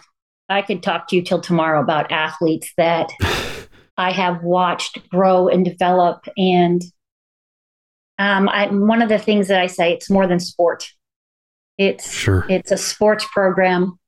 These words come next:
Speaker 1: but there's so much more. And I've watched so many of our athletes develop and just become these,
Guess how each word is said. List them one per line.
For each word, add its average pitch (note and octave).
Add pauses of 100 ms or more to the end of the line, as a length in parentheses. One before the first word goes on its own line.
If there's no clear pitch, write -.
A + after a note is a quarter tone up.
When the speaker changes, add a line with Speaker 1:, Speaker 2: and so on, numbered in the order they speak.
(180)
Speaker 1:
but F#3+
there's F3+
so G3
much F#3
more. F3
And F3+
I've F3
watched F3 (540)
so G#3+
many G3
of E3+
our D#3
athletes E3 (440)
develop E3+
and F3
just F3
become F3+
these, F3